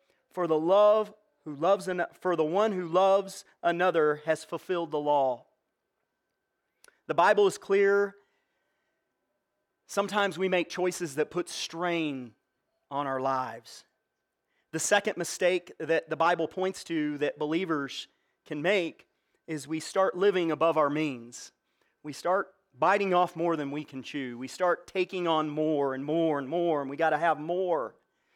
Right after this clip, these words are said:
And unfortunately, many people try to fill that, that emptiness, that void that's in their heart. They try to fill it with stuff. They try to go buy this, and it's gonna make it all better.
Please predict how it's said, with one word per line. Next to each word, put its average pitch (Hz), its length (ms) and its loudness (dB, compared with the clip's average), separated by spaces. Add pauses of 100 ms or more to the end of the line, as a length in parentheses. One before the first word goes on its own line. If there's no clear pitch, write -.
(300)
And 170 120 -2
unfortunately, 196 560 2
many 202 220 2
people 185 500 -2 (420)
try 202 240 6
to 175 80 4
fill 202 460 2
that, 185 280 4 (280)
that 185 200 4
emptiness, 214 760 0
that 190 260 4
void 208 420 4
that's 165 180 -4
in 202 120 0
their 185 140 4
heart. 208 260 4
They 175 80 2
try 226 220 4
to 202 80 4
fill 240 260 4
it - 100 -2
with 233 100 -8
stuff. - 720 0 (540)
They 180 100 0
try 214 240 2
to 202 60 2
go 208 140 4
buy 214 340 6
this, 226 300 6
and 196 100 -2
it's 170 100 -6
gonna 254 160 2
make 226 220 0
it 214 60 4
all 220 160 4
better. 214 440 2